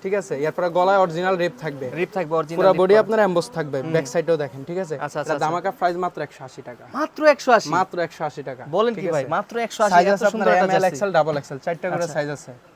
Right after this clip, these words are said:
Speaker 2: মানে সবকিছুর দাম বাড়তেছে, জার্সির দাম আর বাড়ান নাই আর কি ভাই।
Speaker 1: জার্সির দাম আর বাড়বে না, ঠিক আছে?
Speaker 2: আচ্ছা।
Speaker 1: যতবার মতো আপনাদেরকে কম দেবো।
Speaker 2: কমে
Speaker 1: এগুলা
Speaker 2: দেওয়ার চেষ্টা
Speaker 1: কালার
Speaker 2: করবেন।
Speaker 1: আছে অনেকগুলা, ঠিক আছে? এই যে
Speaker 2: কালার
Speaker 1: দেখেন।
Speaker 2: আছে, আচ্ছা। দেখেন, এই কালারটাও কিন্তু খুব সুন্দর
Speaker 1: এগুলা সব
Speaker 2: লাগতেছে।
Speaker 1: নতুন মাল,
Speaker 2: সাইজ
Speaker 1: কোনো
Speaker 2: তো অ্যাভেলেবল
Speaker 1: আপনার
Speaker 2: আছে
Speaker 1: পুরাতন
Speaker 2: ভাই?
Speaker 1: নাই।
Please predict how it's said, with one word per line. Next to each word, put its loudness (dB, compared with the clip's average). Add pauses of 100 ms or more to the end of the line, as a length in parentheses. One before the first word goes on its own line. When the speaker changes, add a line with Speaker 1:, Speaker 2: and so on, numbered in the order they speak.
Speaker 2:
মানে -2
সবকিছুর 0
দাম 6
বাড়তেছে, 4
জার্সির 4
দাম 6
আর 8
বাড়ান 6
নাই -2
আর -8
কি -8
ভাই। -2
Speaker 1:
জার্সির -2
দাম 0
আর -2
বাড়বে -4
না, -12
ঠিক -8
আছে? -2
Speaker 2:
আচ্ছা। -16
Speaker 1:
যতবার 4
মতো 2
আপনাদেরকে 2
কম -2
দেবো। -2
Speaker 2:
কমে 4
Speaker 1:
এগুলা 0
Speaker 2:
দেওয়ার 4
চেষ্টা 2
Speaker 1:
কালার 8
Speaker 2:
করবেন। 6
Speaker 1:
আছে 0
অনেকগুলা, -2
ঠিক -4
আছে? -4
এই -2
যে -2
Speaker 2:
কালার -2
Speaker 1:
দেখেন। -8
Speaker 2:
আছে, -20
আচ্ছা। -20 (920)
দেখেন, -6
এই -4
কালারটাও 0
কিন্তু -8
খুব -12
সুন্দর -10
Speaker 1:
এগুলা 2
সব -2
Speaker 2:
লাগতেছে। 2
Speaker 1:
নতুন 0
মাল, -4
Speaker 2:
সাইজ 2
Speaker 1:
কোনো 2
Speaker 2:
তো 2
অ্যাভেলেবল 2
Speaker 1:
আপনার 4
Speaker 2:
আছে 0
Speaker 1:
পুরাতন -2
Speaker 2:
ভাই? -6
Speaker 1:
নাই। -16